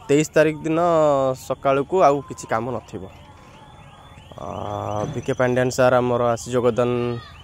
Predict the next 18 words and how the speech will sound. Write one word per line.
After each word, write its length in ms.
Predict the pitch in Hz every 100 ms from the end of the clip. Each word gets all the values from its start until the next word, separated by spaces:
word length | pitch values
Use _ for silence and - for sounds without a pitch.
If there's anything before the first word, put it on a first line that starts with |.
| - - -
କରିବେ 400 | - 117 120 120 120 113 110 - - - -
ଚାରିଟା 320 | 127 117 113
ବେଳକୁ। 280 | 120 120 165 - - - - - - - - - -
ଆଉ 140 | - -
ଆପଣମାନେ 560 | 110 113 113 110 113 110 117 - - - - 76
ବହୁ 200 | 117 120
ସଂଖ୍ୟାରେ 360 | 123 120 117
ଆସନ୍ତୁ। 380 | 113 - 123 123 175 - - - - - - - -
ଆଉ 200 | - 113 113 - 117 - - - - - - - - - - - - - - 95
ଲୋକଙ୍କ 340 | 110 - 131 123
ପାଖରେ 320 | 120 135 131
ଭିକେ 200 | 127 123
ପାଣ୍ଡିଆନ 300 | 123 123 127
ସାର୍ 200 | 127 123
କ'ଣ 320 | - 127 127 131 - - - - - - - - - -
ସବୁ 200 | - 127 131
ମତ 260 | 123 135
ରଖୁଛନ୍ତି 500 | 127 - 135 120 110